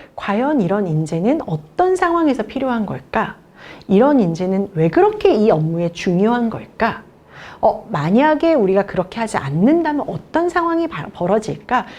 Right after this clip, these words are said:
이런 부분들도 함께 살펴보고 찾아보는 노력이 선행되어야 될 것 같습니다. 그리고 저는 막 홈페이지를 정보를 찾다 보면 사실 이것저것 다 들어가 보는데요. 이것저것 다 들어가다 보니까 서울대학교는 한 가지 재밌었던 게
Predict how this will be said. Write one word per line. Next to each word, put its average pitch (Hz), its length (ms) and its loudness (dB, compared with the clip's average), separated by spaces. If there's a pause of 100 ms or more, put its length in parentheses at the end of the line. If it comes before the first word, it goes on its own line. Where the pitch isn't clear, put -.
(160)
이런 240 260 2
부분들도 190 460 -4
함께 339 600 -2
살펴보고 277 600 -2
찾아보는 185 720 -2 (180)
노력이 175 560 0 (140)
선행되어야 359 880 0
될 175 140 -10
것 160 100 -12
같습니다. - 380 -18 (760)
그리고 349 200 6
저는 254 680 2
막 - 180 -2
홈페이지를 370 640 4 (120)
정보를 202 360 2
찾다 359 320 -2
보면 254 220 0
사실 269 280 -6
이것저것 269 440 2
다 330 320 -2
들어가 214 280 0
보는데요. 170 540 -6 (300)
이것저것 339 500 2
다 302 360 0
들어가다 311 480 0
보니까 202 520 0
서울대학교는 330 720 2
한 269 100 -6
가지 269 180 -8
재밌었던 180 600 -8
게 269 220 -2